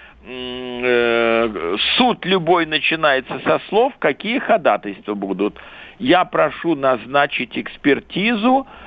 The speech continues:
и направить её в Бауманский институт, или в автодорожный институт, или в бюро какое-то там исследования металла. Э, только эксперт может сказать, сколько стоит.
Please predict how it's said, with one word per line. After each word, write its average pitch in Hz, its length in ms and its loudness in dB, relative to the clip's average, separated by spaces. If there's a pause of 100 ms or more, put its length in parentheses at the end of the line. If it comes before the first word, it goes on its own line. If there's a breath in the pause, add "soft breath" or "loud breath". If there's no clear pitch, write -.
(240 loud breath)
и 170 120 6
направить 185 640 2
её 139 260 2
в 101 60 -2
Бауманский 175 720 0
институт, 160 680 0
или 170 260 4
в 120 80 2
автодорожный 127 960 0
институт, 151 720 -2 (240 loud breath)
или 175 260 4
в 117 120 -2
бюро 135 340 4
какое-то 123 580 0
там 104 320 0
исследования 160 720 0
металла. 147 680 2 (340 loud breath)
Э, 127 800 4
только 170 360 2
эксперт - 480 -2
может 160 360 -4
сказать, 147 460 0
сколько 160 420 -2
стоит. 110 460 2